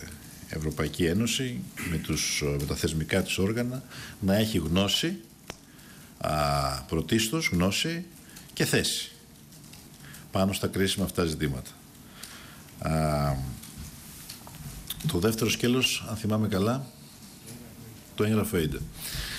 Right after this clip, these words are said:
Ε, είχαμε τη δυνατότητα να κουβεντιάσουμε, α, επί μακρόν με τον, α, Πρόεδρο Αναστασιάδη όλες τις πτυχές, αλλά και τις, ε,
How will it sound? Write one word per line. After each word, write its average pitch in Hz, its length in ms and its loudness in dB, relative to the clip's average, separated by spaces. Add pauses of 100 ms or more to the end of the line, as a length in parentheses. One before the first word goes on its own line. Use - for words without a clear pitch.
(280)
Ε, - 160 2
είχαμε 131 300 4
τη 110 100 2
δυνατότητα 101 600 4
να 90 200 4 (1400)
κουβεντιάσουμε, 98 760 2 (800)
α, - 360 -8
επί - 140 -6
μακρόν 95 400 2
με 85 100 2
τον, 76 440 0
α, 69 320 -4 (960)
Πρόεδρο 92 260 4
Αναστασιάδη 90 840 2 (460)
όλες 107 300 4
τις - 140 -2
πτυχές, - 580 2
αλλά 117 140 2
και 104 160 -4
τις, - 360 2
ε, 80 640 0